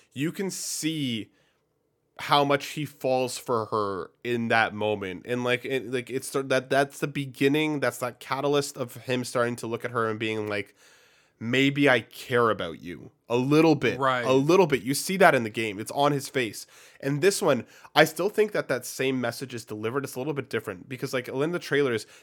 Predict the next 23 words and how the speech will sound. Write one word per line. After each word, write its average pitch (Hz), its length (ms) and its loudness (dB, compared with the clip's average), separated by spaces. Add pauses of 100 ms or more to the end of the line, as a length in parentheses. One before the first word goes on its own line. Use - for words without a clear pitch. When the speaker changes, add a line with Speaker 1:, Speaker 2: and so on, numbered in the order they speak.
Speaker 1:
that 131 160 4
glance 131 300 -2
looks - 160 -6
pretty 147 180 0
quick. - 380 -4 (320)
If 143 120 -6
you 180 120 -6
watch, 165 360 0
rewatch 147 420 2
that 131 160 0
scene, 120 180 -4
he's 165 220 -8
looking 156 300 -2
at 120 160 2 (120)
her 117 300 0
for 127 260 -4
a 120 80 -6
couple 202 280 -2
seconds 147 440 -4
before 147 340 0
the 139 100 0
camera 123 320 -4
shifts. - 500 -8